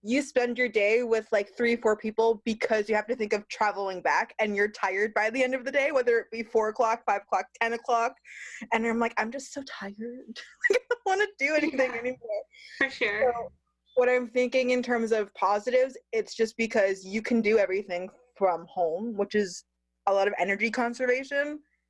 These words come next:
Speaker 1: so, which is good, which I feel like is also a positive.
Speaker 2: Oh, totally, yeah. And,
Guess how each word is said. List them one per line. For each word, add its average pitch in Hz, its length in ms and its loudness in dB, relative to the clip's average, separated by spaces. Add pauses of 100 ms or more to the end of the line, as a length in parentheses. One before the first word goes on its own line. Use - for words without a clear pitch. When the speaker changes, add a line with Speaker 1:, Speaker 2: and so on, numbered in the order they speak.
(260)
Speaker 1:
so, 233 140 0
which 220 220 2
is 208 280 0 (600)
good, 190 380 4 (120)
which - 380 -2 (280)
I 196 80 2
feel 202 200 0
like 190 140 2
is 185 140 0
also 180 380 0
a 202 40 2
positive. 220 640 0 (1500)
Speaker 2:
Oh, 311 140 4
totally, 240 600 2
yeah. 185 480 0
And, 196 520 0